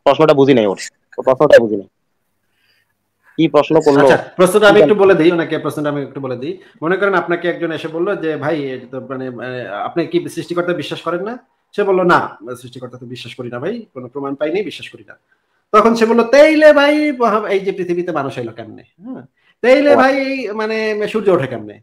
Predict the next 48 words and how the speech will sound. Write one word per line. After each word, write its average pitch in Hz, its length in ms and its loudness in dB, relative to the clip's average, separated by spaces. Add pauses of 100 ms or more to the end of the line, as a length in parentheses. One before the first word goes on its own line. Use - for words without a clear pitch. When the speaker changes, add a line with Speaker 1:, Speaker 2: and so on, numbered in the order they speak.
(380)
Speaker 2:
তাইলে 285 360 2
ভাই, 277 400 -2
মনে 247 220 -8
করেন 226 200 -6
আমি 208 180 -2
ঘুমাইলে 190 300 0
চোখে 175 220 -6
দেখি 127 140 -6
না 117 100 -10
কেন? 110 140 -18
হ্যাঁ, 180 360 -12 (280)
তাইলে 269 320 2
ভাই 262 200 2
আমি 247 100 -4
খাইলে 214 220 0
ক্ষুধা 185 180 -2
লাগে 131 140 -4
না 117 80 -12
কেন? 110 140 -18
হুম, 208 460 -18 (640)
তাইলে 160 260 -2
খাইলে 147 260 -2
Speaker 1:
না। 135 60 4
Speaker 2:
ক্ষুধা 156 160 0
লাগে 185 160 -2
না 196 80 -6
কেন? 202 200 -6
সেটার 185 240 -6 (100)
নিশ্চয়ই 220 440 -8
অন্য 175 260 -6
কোনো 185 180 -6
ব্যাখ্যা 147 320 -6
আছে 175 240 -8
বা 156 120 -4
অন্য 147 160 -8
কিছু 147 220 -16
বলা 160 180 -2
যাবে, 160 260 -6
কিন্তু 226 280 -4
হয়তো 240 240 0
আমি 175 180 2
জানিও 175 260 0
না, 170 100 -2
এরকম 156 240 -8
হতে 135 180 -10
পারে। 135 200 -12 (580)
কিন্তু 185 220 -4 (220)
তাইলে 226 500 -2